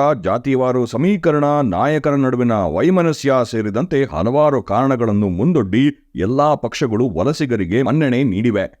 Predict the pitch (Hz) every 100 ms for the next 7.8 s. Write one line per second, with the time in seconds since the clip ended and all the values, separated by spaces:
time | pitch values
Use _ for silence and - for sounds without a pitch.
0 | - 147 190 208 - 165 214 202 160 160
1 | 165 135 165 160 151 131 - 170 139 110
2 | 95 110 147 - 95 147 160 156 139 131
3 | 135 123 120 117 113 110 - 98 90 165
4 | 151 131 151 - 113 151 135 113 107 143
5 | - 131 160 135 135 120 95 92 175 180
6 | 131 156 175 _ - 101 127 139 127 117
7 | 110 - 135 117 104 98 95 127